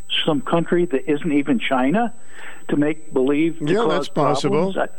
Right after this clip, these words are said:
Speaker 1: I, I'm thinking about that,
Speaker 2: That's
Speaker 1: too.
Speaker 2: possible. They figure, "Well, maybe we can get away with this."
Speaker 1: Yeah. I know some guy, he said he, that there were some people, it was on the Project Blue Book, they filled up, uh,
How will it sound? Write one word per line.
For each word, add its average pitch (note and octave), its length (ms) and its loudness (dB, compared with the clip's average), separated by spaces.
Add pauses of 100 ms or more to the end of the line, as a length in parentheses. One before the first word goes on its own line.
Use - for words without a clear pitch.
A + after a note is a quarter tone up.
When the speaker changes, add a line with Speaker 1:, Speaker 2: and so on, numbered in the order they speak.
(140)
Speaker 1:
I, - 20 2
I'm D3+ 60 -2
thinking F3 260 0
about G2 300 0
that, A#2+ 100 2
Speaker 2:
That's D#3 160 0
Speaker 1:
too. E3 80 2
Speaker 2:
possible. C3+ 480 2
They B2+ 140 0
figure, B2 320 0
"Well, C#3+ 180 2
maybe A#2 220 0
we B2 100 2
can B2 100 -2
get A#2 120 2
away A#2+ 240 2
with G#2+ 140 0
this." F#2+ 300 -2 (680)
Speaker 1:
Yeah. D#3+ 440 0 (300)
I F3+ 100 0
know C#4+ 280 -2
some G#3 160 2
guy, F#3 240 2
he F3 240 -4
said G3 240 0
he, D#3 160 0 (400)
that F3 140 2
there E3+ 100 0
were E3 180 0
some D3+ 160 -2
people, F3 420 2
it D#3+ 120 -2
was D#3 240 2
on D3 220 0
the C3 140 2
Project D#3+ 520 -2
Blue F3 180 2
Book, B2+ 340 -2 (340)
they D3+ 100 2 (100)
filled F#3 280 2
up, E3+ 480 -2
uh, C#3+ 320 0